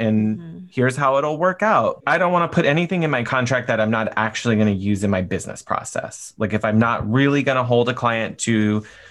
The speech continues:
Speaker 1: doing the purchasing through me, don't even write it. Like, don't, don't create a problem if I don't have to. And if it's in there, it needs to be there for a reason.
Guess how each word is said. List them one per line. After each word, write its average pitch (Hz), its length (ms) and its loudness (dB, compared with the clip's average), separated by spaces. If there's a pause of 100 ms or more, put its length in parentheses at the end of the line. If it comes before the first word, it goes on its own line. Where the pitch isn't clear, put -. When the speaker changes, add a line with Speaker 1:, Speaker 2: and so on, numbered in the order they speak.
(200)
Speaker 1:
doing 175 280 4
the 160 60 4
purchasing 143 520 0
through 131 180 0
me, 120 360 0 (360)
don't 135 220 0
even 110 260 -2
write 85 220 -2
it. - 180 -10 (160)
Like, 104 280 -2
don't, 120 300 -2 (760)
don't 139 200 0
create 151 220 2
a 131 40 0
problem 123 360 0
if 113 120 -6
I 101 80 -4
don't 92 180 -4
have 156 220 -2
to. 156 260 2
And 120 80 2
if 110 160 0
it's - 160 -6
in 135 140 2
there, 113 180 2
it - 80 -2
needs 104 200 0
to 101 60 -4
be 98 120 -6
there 98 120 0
for 92 200 -4
a 92 60 -6
reason. - 500 -14